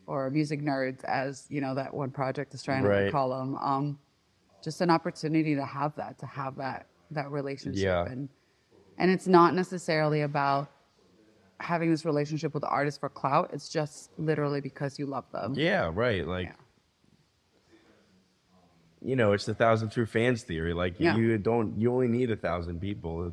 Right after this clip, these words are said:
Speaker 2: paying you a few dozen bucks a year.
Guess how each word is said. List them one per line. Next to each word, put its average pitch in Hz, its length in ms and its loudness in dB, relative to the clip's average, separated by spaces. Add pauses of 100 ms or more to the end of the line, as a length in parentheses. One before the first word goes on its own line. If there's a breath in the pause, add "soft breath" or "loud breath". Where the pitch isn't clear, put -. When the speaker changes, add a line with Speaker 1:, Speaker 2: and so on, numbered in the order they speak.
Speaker 2:
paying 90 260 -4
you 87 320 -2 (800)
a - 60 -14
few 110 280 -4
dozen 98 680 -2 (460)
bucks 92 400 -4
a 87 80 -4
year. 92 540 -2